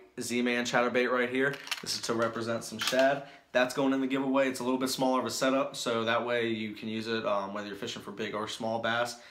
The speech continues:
Doesn't matter. You can throw whatever trailer you want onto it. I haven't really used them as much, so I haven't been experimenting with the trailers that much. Um, but if you guys, you know, leave a comment below asking a question of what to use for it, I'll start to, you know, do a little bit of research, do a little bit of testing,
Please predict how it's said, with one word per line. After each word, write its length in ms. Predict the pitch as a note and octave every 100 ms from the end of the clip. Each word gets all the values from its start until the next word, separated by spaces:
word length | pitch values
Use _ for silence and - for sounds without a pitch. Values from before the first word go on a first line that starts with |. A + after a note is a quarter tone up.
| - _
Doesn't 180 | A2+ A2+
matter. 240 | G#2+ G2+ F#2+
You 80 |
can 140 | G2 G#2
throw 180 | A2+ G#2+
whatever 240 | A2+ A#2
trailer 320 | A#2+ B2+ B2+
you 80 | B2
want 160 | B2 B2
onto 240 | B2 C3
it. 120 | B2 - - -
I 120 | A#2+
haven't 260 | C#3 C3+ C3+
really 200 | C#3 B2+
used 200 | B2+ C3
them 100 | C3
as 100 | B2+
much, 200 | C#3 C3+
so 200 | - A2
I 100 | G#2+
haven't 240 | A2+ A2
been 160 | G#2+ G#2+
experimenting 640 | G#2 - A#2 A2+ A2+ A#2
with 100 | A2
the 80 | A2
trailers 400 | - B2 B2+ B2
that 160 | B2 B2
much. 280 | B2+ B2+ - - - -
Um, 480 | A2+ A2+ A2 G#2 G#2+
but 360 | A#2+ A2 G#2 -
if 160 | A2 A2+
you 60 |
guys, 520 | A2+ A2+ G#2+ G#2 - -
you 80 | A2
know, 160 | G#2
leave 160 | G#2+ A2
a 40 |
comment 300 | - A#2 A2
below 240 | A2+ A2 G#2+
asking 300 | G#2 - G2
a 40 |
question 320 | G#2+ G#2 G#2
of 120 | G2
what 100 | G2+ G2+
to 120 | G#2+
use 160 | A2
for 220 | A2+ A#2 A2+
it, 60 | - - -
I'll 80 | -
start 200 | C3 A#2+
to, 320 | A#2 G#2 G#2 G#2
you 120 | G#2+
know, 180 | G2+ G2+
do 160 | A2
a 20 |
little 160 | G#2+ G#2+
bit 80 | G#2
of 40 |
research, 480 | G2+ G#2 - G#2 - - - -
do 100 | -
a 20 | A2+
little 160 | A2
bit 80 | G#2+
of 80 | G2+
testing, 500 | - A2 - G#2+